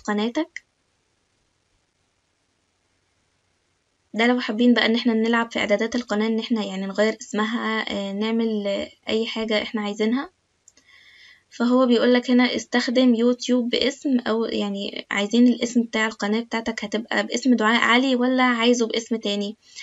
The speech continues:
فاحنا طبعا براحتنا، عايزينه باسمكوا تكتبوه باسمكوا عادي، عايزينه بأي اسم تاني اكتبوه بأي اسم تاني. أنا وليكن مثلا هسميها القناة طاقة أمل،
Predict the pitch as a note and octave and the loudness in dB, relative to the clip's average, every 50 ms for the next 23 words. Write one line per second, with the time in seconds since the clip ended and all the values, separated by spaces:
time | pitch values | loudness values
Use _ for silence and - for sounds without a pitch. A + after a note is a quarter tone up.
0 | - - - - - - B3+ C4+ C#4 C4 C4+ C4 C#4 C4 B3+ B3 A#3+ A3+ A3 A3 | -16 -16 -18 -20 -6 -4 -2 -2 0 0 2 2 4 6 6 6 6 4 2 0
1 | - A3 - G3+ G3 G3 G3 G3+ G#3+ G#3+ A#3+ B3 B3+ B3+ - - A3+ - A#3 A#3+ | -2 -4 -4 -4 -6 -6 -4 -4 -4 2 4 6 6 6 4 0 -2 2 2 2
2 | B3 - C4 C4 B3 - A#3+ A#3+ - A#3 A3+ B3 A#3+ A#3+ A#3 - A#3 A#3+ A#3 - | 2 2 0 0 0 -2 -6 -4 -2 0 0 0 0 0 -2 -2 -2 -2 -2 -4
3 | G#3+ G3 G3 F#3+ A3 G3+ G3+ G#3 G#3+ A#3 A#3+ B3 B3 - - A3+ A#3 A#3 - B3 | -6 -6 -6 -4 -4 -4 -2 -2 0 2 4 4 4 4 2 0 0 0 0 -2
4 | - - A3 A3 - A#3+ B3+ C4 C#4 D4+ D#4+ - _ - - - - - - - | -4 -4 -4 -2 0 0 0 2 0 -2 -4 -8 _ -20 -20 -18 -18 -18 -18 -20
5 | - - _ _ - A#3+ - - B3+ B3+ B3 - A#3+ A#3+ A#3+ - B3 - A#3+ A#3 | -20 -20 _ _ -10 -4 0 2 2 2 2 2 2 2 4 2 0 -2 -2 0
6 | A#3 B3 B3+ B3+ - B3 B3+ B3 A#3+ A#3 A#3 B3 - C4 A#3+ A#3+ B3+ C4 B3+ B3+ | 2 2 2 4 4 4 4 4 4 4 2 2 2 2 2 2 2 2 2 2
7 | B3 A#3+ A3 - G#3+ G#3+ G#3+ A3+ A#3 A#3+ B3+ B3+ B3+ B3+ B3+ B3 - - - - | 2 0 -2 -2 -2 -2 0 2 2 2 2 2 2 2 2 2 0 -2 -4 -4
8 | - G#3+ G#3+ A3 A#3+ B3+ - - A#3+ A#3+ A#3+ - A#3+ A#3 - - A#3 B3 D4 E4+ | -4 -2 -2 0 -2 -2 -2 -2 -2 -2 -2 -2 -6 -4 -2 2 2 2 2 2
9 | F4 | -2